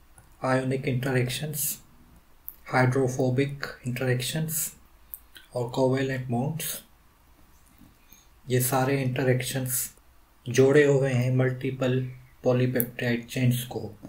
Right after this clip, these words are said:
They are stabilizing multiple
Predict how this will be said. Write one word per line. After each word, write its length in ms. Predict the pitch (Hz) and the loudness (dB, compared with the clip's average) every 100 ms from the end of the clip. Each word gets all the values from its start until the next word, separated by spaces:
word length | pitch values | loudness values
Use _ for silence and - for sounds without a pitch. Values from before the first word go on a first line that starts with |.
| - _ _ - _ _ - _ - | -20 _ _ -20 _ _ -20 _ -10
They 140 | 117 123 | -4 0
are 180 | 120 117 | 0 -2
stabilizing 720 | - 139 123 120 117 123 117 - - - | -2 0 0 0 0 0 -2 -6 -18 -6
multiple 640 | 127 131 131 139 135 123 | 0 2 2 0 0 0